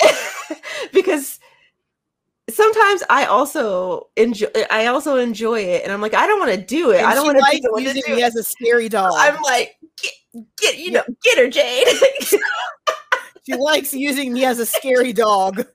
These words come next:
Speaker 2: when she's too much of a coward to fight herself,
Speaker 1: <laughs> I'm like,
Speaker 2: 'cause she
Speaker 1: "What?"
Speaker 2: knows I will.
Speaker 1: Like, I'm not gonna, I don't need to say anything. I'm
Speaker 2: You're
Speaker 1: just
Speaker 2: really
Speaker 1: gonna
Speaker 2: just
Speaker 1: tell
Speaker 2: stirring the
Speaker 1: Amanda
Speaker 2: pot.
Speaker 1: about this. <laughs>
Speaker 2: But, um,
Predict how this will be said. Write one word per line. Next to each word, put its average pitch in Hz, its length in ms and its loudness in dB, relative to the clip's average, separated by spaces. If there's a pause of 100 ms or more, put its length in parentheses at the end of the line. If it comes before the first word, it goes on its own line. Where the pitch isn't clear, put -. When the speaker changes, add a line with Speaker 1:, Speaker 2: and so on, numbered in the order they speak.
(420)
Speaker 2:
when 220 180 -4
she's 247 300 -6
too 302 160 -2
much 233 240 -4
of 220 140 -6
a 226 60 -4
coward 226 600 0
to - 80 -6
fight - 300 -2
herself, 214 560 4
Speaker 1:
<laughs> - 240 -8
I'm 539 80 -2 (100)
like, - 0 -
Speaker 2:
'cause - 160 2 (100)
she 480 320 6
Speaker 1:
"What?" 294 100 4
Speaker 2:
knows 190 140 0
I 247 280 4
will. 233 380 0 (100)
Speaker 1:
Like, - 460 -14 (380)
I'm 269 80 -8
not - 0 - (120)
gonna, 233 200 -6 (100)
I 807 140 4 (160)
don't 381 140 -6
need 240 140 -10
to 233 60 -12
say 160 260 -8
anything. 165 680 -14 (260)
I'm 480 160 2
Speaker 2:
You're 494 100 0
Speaker 1:
just 415 100 -4
Speaker 2:
really 277 160 0
Speaker 1:
gonna 190 200 2
Speaker 2:
just 214 140 -8 (180)
Speaker 1:
tell 302 240 4
Speaker 2:
stirring 254 160 2
the 294 40 0 (100)
Speaker 1:
Amanda 196 140 2
Speaker 2:
pot. 214 280 4
Speaker 1:
about 190 80 0
this. - 280 -8
<laughs> 640 60 2 (3000)
Speaker 2:
But, 202 180 -6
um, 165 420 -6